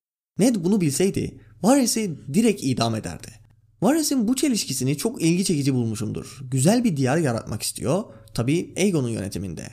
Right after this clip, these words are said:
"Bir dünya bırakın biz çocuklara" misali yani. Bunun için kendi değer yargılarından tavizler vermek zorunda kalıyor. Biraz da önceki bölümlerde bahsettiğim Melisandre paralelliğine giriyor bu konu. Melisandre de insanlığın devamı için uğraşıyor.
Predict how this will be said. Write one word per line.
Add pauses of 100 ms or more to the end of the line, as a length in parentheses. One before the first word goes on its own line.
(420)
"Bir
dünya
bırakın
biz
çocuklara"
misali
yani. (260)
Bunun
için (200)
kendi
değer
yargılarından
tavizler
vermek
zorunda
kalıyor. (560)
Biraz
da
önceki
bölümlerde
bahsettiğim
Melisandre
paralelliğine
giriyor
bu
konu. (500)
Melisandre
de
insanlığın
devamı
için
uğraşıyor.